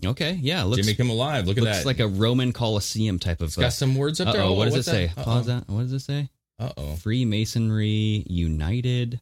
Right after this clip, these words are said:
Speaker 1: or no, Bill, I can't read it.
Speaker 2: It's hard to read, but definitely I see, uh,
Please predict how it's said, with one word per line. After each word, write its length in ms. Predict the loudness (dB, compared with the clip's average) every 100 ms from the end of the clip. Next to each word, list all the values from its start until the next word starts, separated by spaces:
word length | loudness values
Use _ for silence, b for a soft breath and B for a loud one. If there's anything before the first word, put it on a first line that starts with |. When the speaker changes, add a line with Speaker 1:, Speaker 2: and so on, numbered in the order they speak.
| _
Speaker 1:
or 140 | 0 2
no, 180 | 2 0
Bill, 260 | 0 -4 -4
I 100 | -4
can't 200 | -2 -2
read 160 | -4 -6
it. 60 | -4
Speaker 2:
It's 80 | -2
hard 120 | 0
to 40 |
read, 280 | 0 2 0
but 220 | -2 -4 -2
definitely 360 | -2 0 -2
I 40 | 0
see, 360 | 0 0 2
uh, 340 | 2 0 -2